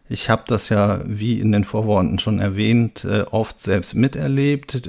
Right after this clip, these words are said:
Du bist ja sehr ambitioniert gewesen, hast mit mir zusammen, äh, die Gesellschaften der eos Gruppe, der eos Immo Gruppe sozusagen, äh, mitgegründet und dann auch die Folgeschwestergesellschaften. Und, äh, tatsächlich war ich ein bisschen überrascht, als du dann nach ganz vielen Jahren gesagt hast, "So,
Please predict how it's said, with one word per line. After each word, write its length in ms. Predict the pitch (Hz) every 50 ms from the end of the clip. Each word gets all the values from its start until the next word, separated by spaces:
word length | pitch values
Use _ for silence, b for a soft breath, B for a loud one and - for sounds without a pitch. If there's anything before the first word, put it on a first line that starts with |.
| - 104
Du 100 | 104 117
bist 200 | 101 107 - -
ja 100 | - 104
sehr 220 | 98 101 104 90 -
ambitioniert 720 | 104 104 98 98 98 - - 107 110 120 131 139 131 -
gewesen, 480 | 139 127 117 123 127 120 120 120 113 101
hast 260 | 107 107 - - -
mit 140 | 107 107 -
mir 200 | 107 110 110 -
zusammen, 560 | - 113 104 92 101 104 107 104 107 107 107 B B B B B B B B B
äh, 140 | - 104 110
die 180 | 101 101 101 95
Gesellschaften 960 | 98 92 95 92 107 131 131 - - - - - - 117 120 117 117 120 110
der 140 | 117 - -
eos 320 | 117 123 135 135 139 -
Gruppe, 400 | - - 123 120 - - 120 113
der 120 | 104 95
eos 260 | 95 95 98 92 - -
Immo 260 | 120 131 127 123 113
Gruppe 380 | - 123 120 113 - 120 113
sozusagen, 840 | 110 - 104 - - - 113 113 113 110 110 113 110 120 113 110 107 B B B B B B B B -
äh, 160 | - 107 107
mitgegründet 880 | 110 110 117 113 - - 117 107 104 104 98 107 107 107 107 107 104 -
und 160 | 90 98 95
dann 180 | 101 98 104 -
auch 220 | - 98 92 -
die 140 | - - 92
Folgeschwestergesellschaften. 1900 | - - - 123 131 127 131 127 - - 120 123 - - - 131 127 117 120 113 113 120 117 123 120 - - - 123 - - - _ - 123 123 123 127 B B B B B B B B B
Und, 460 | - - - 104 110 110 107 104 -
äh, 220 | 107 107 107 101 104
tatsächlich 640 | - - 117 113 - - 139 123 131 131 110 -
war 140 | - 120 120
ich 100 | 123 -
ein 80 | 120 110
bisschen 300 | 110 104 - - 107 90
überrascht, 440 | 95 104 98 104 123 135 135 - 139
als 180 | 139 117 -
du 40 | -
dann 180 | - 120 117 107
nach 180 | 107 - -
ganz 220 | - 113 113 113 -
vielen 200 | - 123 117 117
Jahren 340 | 113 110 107 110 110 110
gesagt 380 | 107 107 104 107 110 - - -
hast, 160 | 120 110 -
"So, 320 | - 110 113 117 120 120